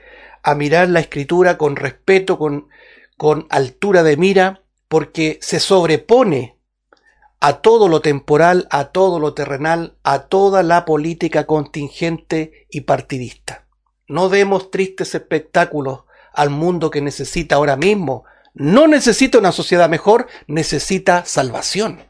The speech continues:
vida eterna. Muy bien, Daniel nueve veintiséis,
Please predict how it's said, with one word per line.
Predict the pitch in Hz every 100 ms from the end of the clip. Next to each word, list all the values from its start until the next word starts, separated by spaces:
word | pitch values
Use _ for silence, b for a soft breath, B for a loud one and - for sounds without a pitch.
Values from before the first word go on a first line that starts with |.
| _
vida | - 139 262 285 262
eterna. | 226 147 117 - - _ _ _ B B B B B
Muy | 208 277
bien, | 240 131 B B B B B B -
Daniel | 190 247 302
nueve | 294 277
veintiséis, | 247 226 220 190 226 226 247 -